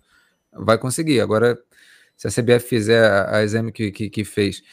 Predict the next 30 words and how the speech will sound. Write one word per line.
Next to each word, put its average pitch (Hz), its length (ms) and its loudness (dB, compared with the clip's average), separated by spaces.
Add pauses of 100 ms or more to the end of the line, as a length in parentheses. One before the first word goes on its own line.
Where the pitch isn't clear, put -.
(220)
é, 95 260 0
é, 95 120 -2
nesse 104 320 -4
ano, 127 260 -2
né, 110 120 0
de 107 80 -6
colocar 104 680 2
várias 123 520 2
equipes, 110 520 -8 (440)
é, 98 100 6
regionalizar 123 720 2
e 104 120 -2
colocar 110 320 0
várias 117 320 0
equipes 107 380 -8
fortes 104 380 -4
no 110 80 -4
mesmo 113 200 -4
grupo, 135 360 -6
aí 143 120 -4
começa 151 300 -10
a - 40 -20
complicar, 160 400 -6
porque 104 180 -6
você, 110 200 0
é, 98 40 -4
é, 107 240 -8
é, 98 80 -12 (280)
é, 107 460 -2
é, 101 400 -2